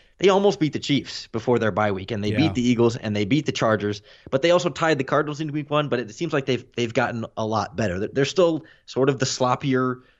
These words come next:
Speaker 1: style of, of Lions, but the, and the Chiefs kinda played them sloppy, but I think that's sort of h-, that what they get other teams into, that when you, you come and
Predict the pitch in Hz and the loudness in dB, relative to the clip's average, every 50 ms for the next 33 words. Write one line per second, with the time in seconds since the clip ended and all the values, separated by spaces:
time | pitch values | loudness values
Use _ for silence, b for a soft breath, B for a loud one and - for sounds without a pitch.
0 | b b b - - - 131 127 127 127 127 123 120 120 120 110 107 110 110 113 | b b b -12 -4 -2 0 2 2 2 2 2 0 -2 -4 -4 -4 -2 -2 0
1 | 117 120 113 113 - 110 95 98 - 110 104 98 95 - - 147 139 - - 139 | 0 -2 -4 -6 -8 -10 -10 -8 -8 -8 -8 -8 -6 0 2 2 2 2 0 -2
2 | 131 127 120 - - 127 127 117 113 113 - 120 113 113 - 127 107 104 - - | 0 0 0 0 2 2 2 2 0 0 0 0 0 0 -2 -2 -2 -2 -4 -4
3 | - - 117 - - 175 196 190 - 123 - - - 135 139 131 - - - - | -4 -6 -6 -4 -4 -4 -2 0 -2 -2 -2 0 2 2 2 2 0 -4 -10 -14
4 | - 110 113 110 - 113 131 131 - 139 123 113 98 - 113 117 - - - 104 | -10 -8 -8 -6 -2 -2 -2 0 2 2 0 0 0 0 0 0 0 0 -2 -2
5 | 113 113 120 107 - - - 127 123 117 104 95 - - 107 117 123 113 - 107 | 0 0 0 -2 -4 -4 -4 -2 -2 -2 -2 -4 -4 0 2 2 2 2 0 -2
6 | 90 - 98 90 87 82 98 95 92 - - - 92 90 - - 95 - - - | -4 -4 -4 -6 -4 -4 -2 -2 -2 -4 -6 -6 -8 -6 -2 0 0 0 0 2
7 | - 101 95 - - 123 127 127 113 98 92 B | 2 2 2 4 2 4 4 4 4 2 2 B